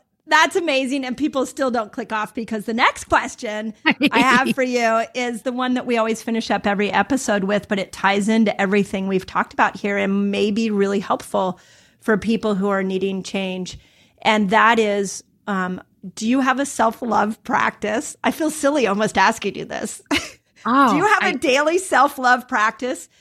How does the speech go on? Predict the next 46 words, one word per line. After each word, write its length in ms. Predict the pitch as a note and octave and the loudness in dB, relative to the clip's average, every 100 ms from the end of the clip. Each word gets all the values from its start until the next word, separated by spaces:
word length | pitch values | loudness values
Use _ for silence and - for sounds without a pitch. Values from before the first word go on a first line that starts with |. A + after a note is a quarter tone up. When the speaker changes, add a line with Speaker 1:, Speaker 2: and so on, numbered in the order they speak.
| _ _ - | _ _ -2
Speaker 1:
And 160 | G#3+ | 0
Speaker 2:
I 20 | A3 | 2
Speaker 1:
if 40 | |
Speaker 2:
do. 140 | G3+ | 2
Speaker 1:
so, 320 | F3 F#4+ D4+ B3+ | 2 -2 -2 -4
wh-, 200 | - A#3+ | -8 -10
what 260 | A3+ A#3+ C4+ | -2 0 2
is 240 | A#3+ G#3+ | 0 0
it? 300 | A#3+ D#4+ - _ | 0 -2 -4 _
And 160 | A#3+ A#3 | -2 0
then 240 | A#3+ A#3 A#3 | 0 -2 -2
there's 180 | A#3 | -2
a 80 | A#3 | -4
second 320 | - G4 A4+ C#4+ | -2 -4 -2 -2
part 220 | B3+ A3+ | -4 -4
to 100 | - | -12
this 160 | G#3+ | -12
question, 400 | - G#3+ G3+ - A#3 | -6 -6 -6 0 2
'cause 100 | A#3 | 4
Speaker 2:
Okay. 100 | C#4 A#3+ | 4 2
Speaker 1:
I'm 120 | G#3 | -2
r-, 100 | A3+ - _ _ _ | -6 -10 _ _ _
I'm 220 | A3 A3+ | 0 2
really 380 | A#3 C4 D4 D4+ | 4 4 4 2
want 260 | D4 C#4 B3+ | 2 2 2
women 380 | B3 A#3+ A#3+ A#3 | 0 0 -2 -4
to 120 | A#3+ | -6
start 320 | - A3+ A3 A3+ | -2 -2 0 -2
owning 600 | A3+ A3+ G#3+ G#3+ G#3 G3 _ _ _ | 0 0 -2 -4 -6 -6 _ _ _
that 240 | G3+ A3+ - | -2 -2 -2
what 380 | G3+ A3 A#3 G3+ | -2 0 0 -2
they're 180 | A3 | -4
gr-, 340 | G3 G#3+ G#3+ A3 | -2 -2 -4 -6
great 320 | G#3+ A3 C4 | -4 -2 0
at. 260 | G3+ F#3 - | 0 0 -4
So 180 | - | -4
what's 240 | B3 C#4+ - | -2 -2 -2
your 80 | F#4 | -4
superpower 540 | G#4 A4+ F#4 A3+ A3 | -2 -2 -2 0 2
Speaker 2:
Okay. 140 | A3 G#3+ | 2 0
Speaker 1:
that 140 | G#3+ | -2
you 100 | A3+ | -6
bring 260 | G#3 A3+ A3 | -6 -6 -8
to 100 | A3 | -8
the 80 | G3 | -10
world? 240 | - | -10